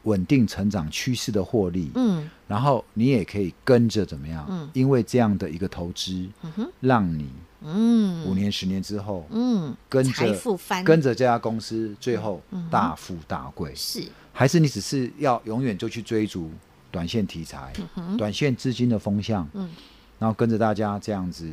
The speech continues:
Speaker 2: 嗯，随波逐流。
Speaker 1: 随波逐流。
Speaker 2: 对，你这老师常说嘛，
Speaker 1: 对。
Speaker 2: 就像海草一样嘛，
Speaker 1: 对。
Speaker 2: 随波逐流。
Speaker 1: 那这样的操-，操作方式，你真的能够赚到大钱吗？
Speaker 2: 嗯哼。
Speaker 1: 还是最后我讲啊，
Speaker 2: 嗯。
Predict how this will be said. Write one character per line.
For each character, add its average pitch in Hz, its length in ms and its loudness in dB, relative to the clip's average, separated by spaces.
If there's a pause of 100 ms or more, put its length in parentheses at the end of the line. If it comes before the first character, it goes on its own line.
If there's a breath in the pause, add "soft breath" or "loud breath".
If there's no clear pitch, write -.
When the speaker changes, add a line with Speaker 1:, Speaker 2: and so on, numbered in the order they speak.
(160)
Speaker 2:
嗯， 190 400 -6
随 208 180 -2
波 233 160 2
逐 208 200 0
流。 165 180 -2
Speaker 1:
随 165 100 -2
波 101 220 -2
逐 82 200 -8
流。 71 200 -10
Speaker 2:
对， 240 160 2
你 208 60 2
这 208 100 0
老 185 120 0
师 226 140 -4
常 214 220 -2
说 220 160 -2
嘛， 190 100 -2
Speaker 1:
对。 180 60 -6
Speaker 2:
就 226 60 -4
像 220 120 -2
海 190 240 -4
草 143 240 -6
一 147 120 -10
样 165 180 -4
嘛， 135 200 -8
Speaker 1:
对。 69 60 -12
Speaker 2:
随 175 280 -8
波 185 260 -2
逐 143 280 -14
流。 143 260 -12
Speaker 1:
那 160 80 -2
这 185 100 4
样 165 140 6
的 139 240 8 (140)
操-， 139 120 -4
操 - 160 6
作 151 100 12
方 135 160 10
式， 127 320 4
你 104 160 8
真 147 160 8
的 139 120 10
能 101 180 8
够 113 160 8
赚 104 180 4
到 98 140 4
大 87 160 0
钱 - 180 -10
吗？ 65 220 -16
Speaker 2:
嗯 170 300 -4
哼。 165 200 -10
Speaker 1:
还 110 120 -2
是 120 100 -4
最 113 180 2
后 113 100 4
我 98 80 2
讲 78 220 -2
啊， 67 300 -8
Speaker 2:
嗯。 170 180 -8